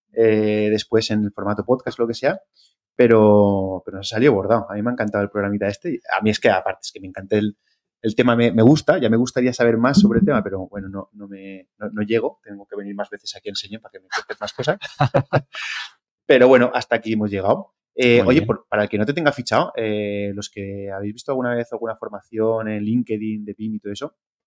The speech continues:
Speaker 1: es Salva el que, el que tiene todas estas formaciones, el, los libros de, que comentabas antes de Revit, los de
Speaker 2: Sí.
Speaker 1: Anaya son, son
Speaker 2: También.
Speaker 1: libros que has desarrollado tú y todo eso, o sea que, que ti-, que tiene un poquito de autoridad este hombre, ¿eh? Así que
Speaker 2: Por cierto,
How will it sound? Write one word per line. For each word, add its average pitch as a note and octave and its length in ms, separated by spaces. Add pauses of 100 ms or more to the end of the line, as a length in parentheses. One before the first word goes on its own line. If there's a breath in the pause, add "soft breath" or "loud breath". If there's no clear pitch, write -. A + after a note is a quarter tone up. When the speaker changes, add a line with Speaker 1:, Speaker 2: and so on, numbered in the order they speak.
Speaker 1:
es - 380
Salva G2+ 260
el G2+ 100
que, G2+ 500 (580)
el - 120
que A2 100
tiene G#2+ 200
todas A2 140
estas G2+ 200
formaciones, C#3 800
el, G#2 280
los G#2+ 180
libros A#2+ 420
de, G#2+ 400
que G#2 80
comentabas G2+ 460
antes G2+ 160
de G2+ 120
Revit, A2 300 (480)
los A2 120
de A2 80
Speaker 2:
Sí. G#2 60
Speaker 1:
Anaya A2 300
son, G#2+ 420
son G#2 200
Speaker 2:
También. F#2+ 300
Speaker 1:
libros A2 140
que G2+ 100
has G2 60
desarrollado G2 480
tú B2+ 200
y A2+ 60
todo A2+ 120
eso, D3+ 120
o D3+ 40
sea G2+ 160
que, F#2+ 140 (1000 loud breath)
que G#2+ 100
ti-, - 180
que B2 100
tiene F3+ 140
un F3 40
poquito D3 220
de C#3+ 60
autoridad G#2+ 340
este - 180
hombre, F#2 260
¿eh? - 60
Así G#2 240
que G#2 140
Speaker 2:
Por G2 180
cierto, A2+ 500